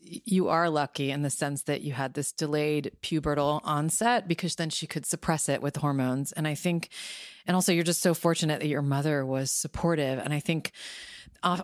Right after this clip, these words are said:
unfortunately, that's not often the experience of people, you know, in your position. And there's, can be a lot of discrimination, lack of family support. And, you know, we hope that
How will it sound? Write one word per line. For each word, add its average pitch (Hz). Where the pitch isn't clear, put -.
unfortunately, 180
that's 151
not 151
often 131
the 123
experience -
of 139
people, 135
you 151
know, 131
in 151
your 131
position. 151
And 156
there's, 147
can 156
be 147
a 143
lot 147
of 143
discrimination, 147
lack 143
of 143
family 139
support. -
And, 143
you 156
know, 135
we 135
hope 143
that -